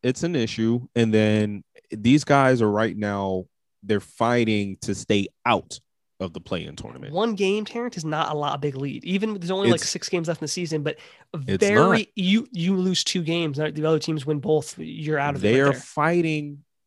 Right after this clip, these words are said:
Speaker 1: for their lives. And I tell you right now, they sound scared. The
Speaker 2: I would be.
Speaker 1: Lakers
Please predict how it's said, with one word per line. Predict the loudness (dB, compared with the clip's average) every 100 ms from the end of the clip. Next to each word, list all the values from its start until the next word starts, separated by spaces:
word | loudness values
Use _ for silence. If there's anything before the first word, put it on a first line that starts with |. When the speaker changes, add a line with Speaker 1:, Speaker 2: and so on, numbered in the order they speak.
| _
Speaker 1:
for | -18 0 4 4
their | 2 0 0
lives. | -2 -2 -2 -6 -4
And | 0 0 2
I | 2 2
tell | 2 2 4
you | 4
right | 4 2 0
now, | -2 -2 -2 _ _ _ -18
they | -4 0 0
sound | 0 0 0 -4
scared. | -6 -4 -4 -10 _ _ _ _ _ _ _ 0
The | 2
Speaker 2:
I | 4
would | 4 4 6
be. |
Speaker 1:
Lakers | 4 4 0